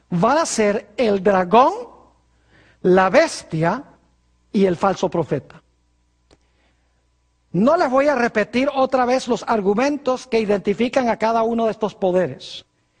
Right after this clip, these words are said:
Ya hemos visto que el dragón representa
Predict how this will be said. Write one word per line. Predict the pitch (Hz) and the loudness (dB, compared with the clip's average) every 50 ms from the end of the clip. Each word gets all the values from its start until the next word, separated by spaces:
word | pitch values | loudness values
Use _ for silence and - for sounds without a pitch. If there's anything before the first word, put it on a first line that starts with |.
| _ _ _ _ - | _ _ _ _ -2
Ya | 175 160 220 262 311 | 0 2 2 2 2
hemos | 359 381 349 262 | 0 0 0 0
visto | 247 240 208 160 - - 196 - - - - _ _ | 0 0 -2 -2 -4 -4 -4 -4 -4 -8 -16 _ _
que | - 214 214 | 0 2 2
el | 202 196 190 | 2 2 0
dragón | 180 196 190 180 180 165 - 320 269 202 - 151 214 294 320 - - _ _ _ _ _ _ _ _ _ _ _ _ _ _ _ _ _ _ | 2 2 2 2 2 2 2 2 2 2 -2 -8 -10 -12 -14 -18 -20 _ _ _ _ _ _ _ _ _ _ _ _ _ _ _ _ _ _
representa | - 202 208 233 247 240 240 240 220 - - 294 339 370 381 - - 349 339 349 392 | 0 2 4 4 4 2 2 -2 -2 0 0 0 0 -2 -4 -4 -2 -2 -2 -2 -2